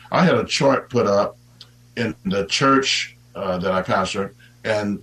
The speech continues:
what I did was on one side, I said, "If you don't experience these five spiritual blessings, you'll get weak, weaker, and weakest." Those are the three on one side.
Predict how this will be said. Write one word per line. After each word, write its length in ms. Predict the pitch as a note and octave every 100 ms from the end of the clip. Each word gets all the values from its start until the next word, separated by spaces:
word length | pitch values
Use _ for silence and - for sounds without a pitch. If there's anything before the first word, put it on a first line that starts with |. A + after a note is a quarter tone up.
| -
what 180 | A2+ B2
I 160 | A2+
did 380 | A2 B2+ C#3+ E3
was 220 | A#2+ G#2+
on 240 | A2 G#2+ G2+
one 220 | A#2 D#3+
side, 560 | - D#3+ D#3 D#3 D#3 -
I 120 | G#2+
said, 440 | G2+ A#2+ A2+ G#2+ - - _
"If 180 | F#2+ F2
you 80 | C3+
don't 160 | F3+ E3
experience 560 | D3+ - D3+ D3 C#3
these 240 | C3+ B2 -
five 600 | C3 B2+ C3 C3 B2+ B2+ _ _
spiritual 680 | - - C3+ B2+ B2+ B2+ A#2+
blessings, 840 | F#2+ A#2+ A2+ - D#2+ C#2 C2 - - _ _ _
you'll 320 | F2+ G#2+ G#2+ G2
get 260 | G#2 F#2
weak, 600 | F2 G#2 C3+ E3+ - - - _ _ _ _ _ D#2+
weaker, 720 | F2 B2 B2 - B2 A#2+ A#2+ - _ -
and 200 | F2 D#2+
weakest." 720 | G#2+ F#2 F#2+ C#2+ - - -
Those 260 | F#2+ G2
are 80 | G#2
the 160 | A2 A2+
three 280 | C3+ C#3 B2+
on 240 | A#2 A2
one 200 | B2 C#3
side. 500 | - F#2 E2 D#2+ F#2+